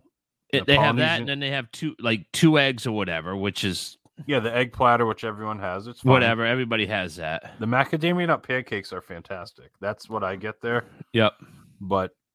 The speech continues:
Speaker 2: if you're not into the sweet breakfast, there's not a lot of options for you.
Speaker 1: That's correct. And I, and I am not, you know, I, I thought they had years ago the best steak and eggs on property, and
Speaker 2: That's
Speaker 1: now
Speaker 2: not
Speaker 1: I,
Speaker 2: even there anymore.
Speaker 1: now it's a,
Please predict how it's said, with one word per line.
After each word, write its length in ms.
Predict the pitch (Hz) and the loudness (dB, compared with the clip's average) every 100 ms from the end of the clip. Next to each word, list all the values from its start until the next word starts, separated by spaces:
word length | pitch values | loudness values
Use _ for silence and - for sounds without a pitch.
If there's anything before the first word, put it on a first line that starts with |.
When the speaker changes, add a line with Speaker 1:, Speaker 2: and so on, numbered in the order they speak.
| _ _ | _ _
Speaker 2:
if 160 | 120 110 | -6 -2
you're 120 | 123 | 2
not 200 | 143 160 | 4 2
into 240 | 147 147 131 | 0 -6 -8
the 100 | 107 | -10
sweet 340 | - 120 120 | -10 -12 -4
breakfast, 420 | 139 143 170 160 | -4 -4 -6 -6
there's 140 | 113 107 | -6 0
not 180 | 113 | 2
a 20 | 110 | 2
lot 160 | 101 | 2
of 60 | 90 | 2
options 360 | 95 117 82 73 | -2 -4 -8 -16
for 160 | - | -12
you. 40 | - | 2
Speaker 1:
That's 200 | 143 - | 2 4
correct. 340 | 180 185 - | 0 0 -2
And 100 | 123 | -6
I, 240 | 135 175 175 | -4 -6 -6
and 200 | 131 123 | -4 -2
I 120 | 127 | 0
am 140 | 175 151 | 2 4
not, 280 | 120 131 - | 4 2 -2
you 120 | 113 | -2
know, 240 | 139 120 127 | 0 2 2
I, 320 | 110 139 127 - _ | 2 2 0 -10 _
I 200 | - 117 | -2 -2
thought 540 | 135 - - 123 131 - _ _ _ _ - | -2 -10 -4 0 0 -4 _ _ _ _ -4
they 160 | 117 | -2
had 280 | 117 123 120 | 2 2 2
years 260 | 113 131 117 | 2 0 0
ago 420 | 107 110 107 107 _ _ 80 | -4 -4 -4 -8 _ _ -6
the 120 | 113 | -6
best 320 | 101 113 113 | 2 2 2
steak 300 | - 110 107 | 0 0 0
and 100 | 107 | 0
eggs 220 | 104 101 104 | -2 -2 -2
on 160 | 98 | -4
property, 500 | - 113 113 - 85 | 0 2 2 0 -4
and 120 | 87 | -2
Speaker 2:
That's 160 | 95 95 | 0 2
Speaker 1:
now 80 | 98 | 0
Speaker 2:
not 180 | 101 98 | 0 -2
Speaker 1:
I, 40 | |
Speaker 2:
even 140 | 92 87 | -4 -6
there 140 | 85 | -10
anymore. 300 | 82 82 104 | -12 -8 0
Speaker 1:
now 300 | 110 113 113 | 2 2 0
it's 180 | 110 | -2
a, 80 | - | -4